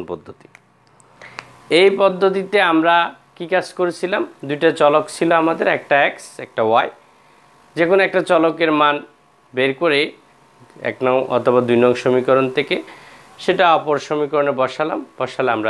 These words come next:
আরেকটা মান পেয়ে যাই, অর্থাৎ অপর চলকের মানটা পেয়ে যাই। আজকেও আমরা একই কাজ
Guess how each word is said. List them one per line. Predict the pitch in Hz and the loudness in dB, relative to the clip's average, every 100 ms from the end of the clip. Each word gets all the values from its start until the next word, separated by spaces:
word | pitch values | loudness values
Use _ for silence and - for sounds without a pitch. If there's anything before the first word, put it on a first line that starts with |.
| 107 | -2
আরেকটা | 101 - 104 | -4 -6 -4
মান | 110 127 - - - - | -2 -4 -12 -20 -20 -4
পেয়ে | 151 135 | 2 2
যাই, | 95 92 | 0 -4
অর্থাৎ | 117 117 | -4 -2
অপর | 107 113 107 | -2 -4 -4
চলকের | 113 107 110 107 | -4 -2 -4 -4
মানটা | 107 107 185 - - - - - | -4 -4 -6 -6 -18 -20 -6 2
পেয়ে | 143 101 | 4 4
যাই। | 87 - - - - - - 147 | -2 -8 -18 -20 -20 -20 -4 -4
আজকেও | 143 - 220 214 | -4 0 0 2
আমরা | 214 208 | 2 0
একই | 185 196 180 | 2 0 0
কাজ | 156 | -2